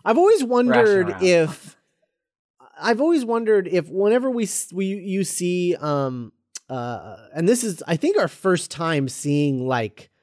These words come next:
Speaker 1: a web,
Speaker 2: Yeah.
Speaker 1: right? Like, we've
Speaker 2: Mm-hmm.
Speaker 1: seen webbing,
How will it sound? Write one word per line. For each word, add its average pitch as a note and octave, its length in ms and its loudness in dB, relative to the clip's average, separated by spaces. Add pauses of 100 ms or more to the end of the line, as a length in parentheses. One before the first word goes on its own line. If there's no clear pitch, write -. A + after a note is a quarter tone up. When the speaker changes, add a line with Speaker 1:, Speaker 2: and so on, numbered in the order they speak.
(380)
Speaker 1:
a C#3+ 160 2
web, A2 640 -2 (480)
Speaker 2:
Yeah. C#3+ 200 -4
Speaker 1:
right? D3 340 2
Like, D3+ 120 2
we've E3+ 180 2
Speaker 2:
Mm-hmm. E3 100 -6
Speaker 1:
seen A3+ 360 2 (200)
webbing, C3 720 2